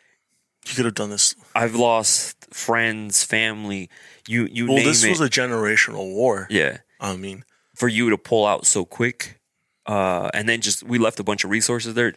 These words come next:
Speaker 2: Did you see the videos of, like
Speaker 1: So, I just saw a video explaining why they left everything.
Speaker 2: Mm-hmm.
Speaker 1: A lot of stuff was outdated. A lot of stuff cost more to ship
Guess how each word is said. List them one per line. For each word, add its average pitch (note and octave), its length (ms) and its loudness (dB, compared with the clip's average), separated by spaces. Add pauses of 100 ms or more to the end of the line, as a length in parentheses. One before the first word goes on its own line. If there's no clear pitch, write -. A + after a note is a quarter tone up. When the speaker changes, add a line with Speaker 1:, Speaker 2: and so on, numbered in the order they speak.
(120)
Speaker 2:
Did A#2 160 -8
you B2+ 60 -2
see C#3+ 100 0
the A#2+ 80 2
videos C3 340 2
of, G#2+ 100 0
like G#2+ 180 -2 (140)
Speaker 1:
So, D3+ 440 0 (160)
I A#2+ 80 0
just B2+ 200 0
saw D3+ 140 0
a - 20 -6
video B2 280 2
explaining G#2 540 -4
why F#2 460 -4 (280)
they G#2 120 -2
left G#2+ 280 -2
everything. A2+ 400 -6 (140)
Speaker 2:
Mm-hmm. - 840 -12
Speaker 1:
A - 60 -10
lot G2 120 0
of G2 40 0
stuff - 260 -2
was G#2+ 120 -4
outdated. G2 540 -4 (480)
A - 60 -6
lot G#2 140 2
of G#2 80 0
stuff - 360 -2
cost G#2+ 500 0
more G#2+ 380 -8
to - 140 -4
ship - 380 0